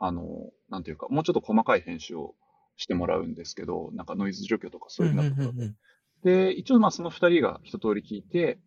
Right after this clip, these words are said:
Speaker 1: 問題ないものが世に出るっていう形の最低限のチェック体制っていう感じです。
Speaker 2: あ、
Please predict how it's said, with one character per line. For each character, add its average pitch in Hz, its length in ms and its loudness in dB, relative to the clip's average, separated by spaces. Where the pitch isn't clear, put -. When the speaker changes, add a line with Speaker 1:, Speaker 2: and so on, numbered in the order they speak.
Speaker 1:
問 101 180 2
題 87 440 -2
な 87 140 -4
い 85 40 -8
も 87 140 -4
の 131 120 2
が - 160 2
世 92 120 2
に 82 120 -8
出 80 120 -6
る - 200 -14
っ - 40 -20
て - 80 -8
い - 80 -6
う 82 40 -10
形 85 400 -8
の 110 80 0
最 - 220 -2
低 90 140 -2
限 82 220 -10
の - 100 -20
チ - 120 -10
ェ - 20 -16
ッ - 20 -16
ク - 60 -20
体 80 160 -4
制 - 140 -18
っ - 20 -20
て - 200 -20
い - 60 -20
う - 20 -20
感 - 200 -14
じ - 60 -20
で - 120 -20
す。 120 60 -4
Speaker 2:
あ、 107 180 -4